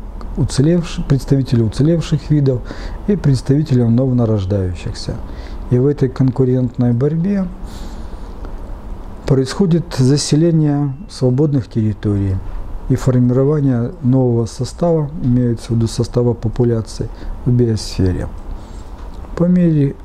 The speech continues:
по ходу жизни условия меняются. Опять возникает необходимость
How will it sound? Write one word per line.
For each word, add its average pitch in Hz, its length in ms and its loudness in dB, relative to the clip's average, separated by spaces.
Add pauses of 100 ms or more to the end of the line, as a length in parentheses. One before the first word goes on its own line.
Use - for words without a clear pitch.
(100)
по 123 80 2
ходу 127 320 2
жизни 113 440 2
условия 151 420 0
меняются. 110 760 0 (500)
Опять 175 640 -2
возникает 127 720 2
необходимость 123 880 0